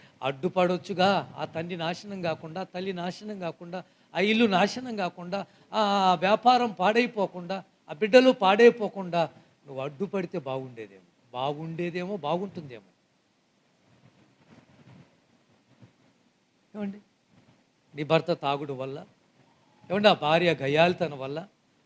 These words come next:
ఆ కొడుకు చేస్తున్న వెకిలి చేష్టాల వల్ల, దేవునికి ఆయాసం పుట్టిన విధానం బట్టి, ఏబు ఏమన్నాడు? "ఒకవేళ నా పిల్లలు దేవుణ్ణి దూషించారేమో,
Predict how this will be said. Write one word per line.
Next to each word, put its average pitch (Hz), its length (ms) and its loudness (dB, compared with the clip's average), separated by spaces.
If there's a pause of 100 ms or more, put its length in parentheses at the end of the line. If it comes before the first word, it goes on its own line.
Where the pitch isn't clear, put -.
(140)
ఆ 180 80 6
కొడుకు 214 300 0 (100)
చేస్తున్న 190 300 -2
వెకిలి 156 420 -2
చేష్టాల 156 360 -4
వల్ల, 147 320 -10 (480)
దేవునికి 254 480 8
ఆయాసం 208 560 6
పుట్టిన 190 260 -8
విధానం 170 440 0
బట్టి, 175 320 -6 (460)
ఏబు 190 220 2
ఏమన్నాడు? 202 560 4 (400)
"ఒకవేళ 185 540 2
నా 175 220 2
పిల్లలు 202 600 2 (280)
దేవుణ్ణి 214 480 4
దూషించారేమో, 233 1300 6